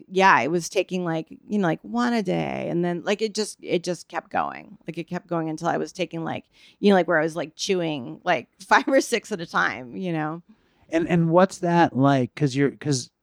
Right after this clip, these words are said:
Speaker 2: we had almost skipped the birth of your kids, and you're like,
Speaker 1: Yeah.
Speaker 2: "My," you're like, "My friend started doing heroin."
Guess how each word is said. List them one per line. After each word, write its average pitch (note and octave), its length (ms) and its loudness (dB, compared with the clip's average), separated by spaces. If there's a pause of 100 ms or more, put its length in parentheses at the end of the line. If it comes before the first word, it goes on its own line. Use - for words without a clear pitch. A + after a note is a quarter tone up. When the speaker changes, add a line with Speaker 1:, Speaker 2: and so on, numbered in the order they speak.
(220)
Speaker 2:
we D3+ 140 8
had C3+ 160 6
almost D3+ 460 4
skipped - 420 0
the C3 80 2
birth B2+ 280 2
of A#2+ 120 -10
your A#2+ 100 -6
kids, A#2+ 340 -2
and A#2 80 4
you're A#2 140 6
like, G3 200 4
Speaker 1:
Yeah. D#3 40 2
Speaker 2:
"My," B2 240 2 (380)
you're C#3 120 6
like, B2 280 2
"My C#3+ 240 0
friend F#3 340 6
started C3+ 340 2
doing C3 300 4
heroin." C#3 560 4